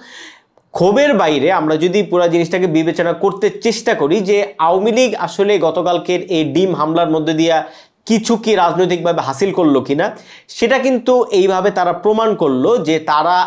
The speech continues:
একটা কিছু ঘটাইতে পারে। এবং আপনি দেখেন যে এর আগে তারা আসিফ নজরুলের উপর হামলা করছে,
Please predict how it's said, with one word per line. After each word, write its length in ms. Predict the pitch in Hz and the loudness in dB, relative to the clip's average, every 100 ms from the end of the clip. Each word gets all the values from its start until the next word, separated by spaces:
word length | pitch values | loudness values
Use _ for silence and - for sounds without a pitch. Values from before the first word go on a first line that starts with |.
| - | -2
একটা 240 | 165 - 190 | -6 -4 -4
কিছু 220 | 175 208 | -2 -4
ঘটাইতে 480 | 147 143 190 208 220 | -2 -2 0 0 -2
পারে। 300 | 196 160 165 | 0 0 0
এবং 260 | 185 202 226 | 0 0 0
আপনি 200 | 214 226 | 0 0
দেখেন 380 | 202 190 233 214 | 0 0 -2 0
যে 180 | 220 | 0
এর 80 | 208 | 2
আগে 180 | 202 202 | 0 0
তারা 260 | 202 196 202 196 - - | 0 2 0 -2 -16 -6
আসিফ 260 | 185 175 208 | -4 -2 0
নজরুলের 520 | 214 180 202 214 190 | 0 2 0 2 0
উপর 200 | 190 202 | 0 -2
হামলা 280 | 165 185 180 | 0 -2 0
করছে, 340 | 190 185 | -2 -4